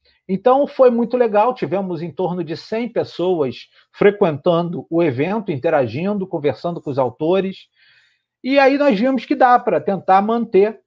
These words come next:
essa ideia de mencionar e homenagear o calendário de festas do Brasil através da associação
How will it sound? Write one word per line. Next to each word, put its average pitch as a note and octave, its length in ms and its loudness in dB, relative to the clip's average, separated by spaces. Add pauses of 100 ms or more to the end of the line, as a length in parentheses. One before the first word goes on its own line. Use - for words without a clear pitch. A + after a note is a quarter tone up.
(140)
essa G3 280 -4
ideia F#3 480 2
de F#3+ 260 -8 (140)
mencionar F#3 880 -2
e F3+ 100 0
homenagear F#3+ 920 2 (140)
o F3+ 80 -6
calendário G3 600 0
de F#3 120 -4
festas F#3+ 720 -2 (260)
do F#3+ 120 2
Brasil F3+ 640 -2 (360)
através G3+ 460 0
da G3 140 2
associação F3+ 840 -2